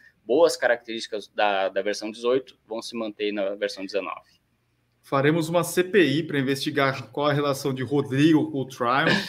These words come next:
Speaker 2: se ele tem algumas ações da Wolverine, se ele conhece o desenvolvedor, o, o desenhista do Triumph. Vamos ver, vamos, tamo desconfiado, porque graças ao Rodrigo, a Netshoes vendeu todos os Triumph.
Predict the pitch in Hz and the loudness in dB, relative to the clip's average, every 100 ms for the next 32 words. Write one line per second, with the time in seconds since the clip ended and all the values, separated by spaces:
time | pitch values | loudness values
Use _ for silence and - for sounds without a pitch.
0 | - - - 127 123 139 127 131 123 123 | -10 -18 -12 -10 -4 -2 0 2 4 2
1 | 120 143 131 127 123 120 120 117 113 135 | 0 0 0 0 -2 0 0 0 -2 0
2 | 180 202 185 151 139 123 - - - - | 0 2 2 2 0 -2 -6 -20 -12 -10
3 | - 131 123 127 127 135 131 131 120 123 | -2 -2 0 2 4 4 2 -2 -2 0
4 | 123 123 120 117 123 120 120 127 120 113 | 0 0 0 0 2 2 0 -2 -2 -2
5 | 113 117 - 101 113 120 110 120 123 127 | -2 -6 -10 -14 -10 -8 -4 0 0 -2
6 | - 117 113 - 113 123 151 156 123 113 | -6 -8 -10 -10 -6 -2 0 -2 -4 -8
7 | 113 147 233 220 135 120 131 _ 139 156 | -10 -8 -4 -2 -2 -4 -10 _ -8 -6
8 | 160 - 180 190 220 147 147 160 160 156 | -8 -8 -10 -6 2 4 4 2 -4 -6
9 | 147 - 156 151 107 - _ _ - _ | -6 2 4 4 0 -10 _ _ -20 _
10 | _ _ _ 123 135 151 151 143 143 170 | _ _ _ 0 4 4 2 0 4 4
11 | 151 143 185 180 160 156 - 170 156 151 | 2 0 0 2 0 -2 -4 -4 -2 0
12 | 160 156 160 151 156 156 127 107 107 | 2 2 0 0 -2 -2 -2 -2 -2